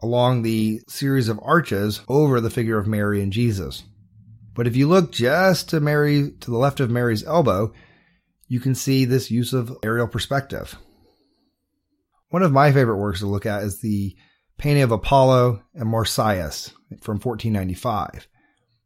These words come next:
Now, the reason why this is one of my favorites is because it doesn't look like his other paintings. In fact, many people thought it was painted by Raphael for years.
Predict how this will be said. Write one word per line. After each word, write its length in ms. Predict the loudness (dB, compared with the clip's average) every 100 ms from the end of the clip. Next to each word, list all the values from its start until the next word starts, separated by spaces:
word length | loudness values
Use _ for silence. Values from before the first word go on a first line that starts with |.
| _ _ -4
Now, 140 | -2
the 100 | 2
reason 260 | 4 6 6
why 180 | 6 4
this 160 | 4
is 60 | 2
one 140 | 0
of 60 | 0
my 100 | -2
favorites 480 | 0 0 0 -2 -4
is 100 | -4
because 220 | -4 -2
it 140 | -4
doesn't 340 | -2 0 0 0
look 300 | 0 0 0
like 180 | -2 0
his 140 | -2
other 200 | -2 -2
paintings. 560 | -4 -4 -4 -6 -12 -18 _ _ _ _ _ _ -6
In 100 | -2
fact, 520 | 2 4 4 2 -10 _ _ _
many 260 | -2 2 4
people 260 | 4 4 2
thought 260 | 4 4
it 100 | 4
was 120 | -2
painted 520 | -4 -4 -2 0 -2 -2
by 440 | -2 0 -2 -4 -8
Raphael 800 | -10 -8 -6 -2 0 0 -2 -8 _ _
for 100 | -6
years. 580 | -2 2 0 -2 -8 -12